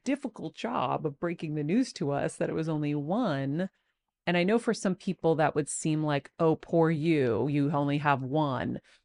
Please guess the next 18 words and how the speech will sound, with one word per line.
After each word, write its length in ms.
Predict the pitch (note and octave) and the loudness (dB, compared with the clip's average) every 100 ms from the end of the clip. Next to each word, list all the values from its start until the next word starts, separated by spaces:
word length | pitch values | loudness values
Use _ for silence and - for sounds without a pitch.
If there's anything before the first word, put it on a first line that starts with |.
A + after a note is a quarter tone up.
| - | 0
We 120 | F3+ | 0
fully 440 | - - B3+ A#3 F3 | 0 4 6 6 6
recognize 640 | E3 D#3+ D3+ C3+ D3 D3 | 6 6 0 -2 -2 0
how 240 | D3+ C3+ - | 0 0 -2
blessed 640 | D#3 D3+ D3 D#3+ D#3+ - D#3+ | 0 4 6 6 6 2 0
we 140 | C#3+ | 2
are 140 | C#3 | 4
to 80 | C3+ | 2
even 180 | C3+ C#3 | 2 0
have 160 | C#3+ B2+ | 0 0
one, 420 | D3 D3 C3 C3 | 0 0 0 0
but 220 | D3 - - - _ _ _ _ | 0 0 -4 -20 _ _ _ _
we 80 | F3 | 2
were 120 | G3 F3 | 4 4
hoping 280 | C#3 D#3+ E3 | 2 0 -2
for 140 | F#3+ | -4
two, 540 | - B3+ B3+ D3 C#3 - | -2 0 2 2 2 -2
and 360 | D#3 D3+ D3 | -2 -2 -4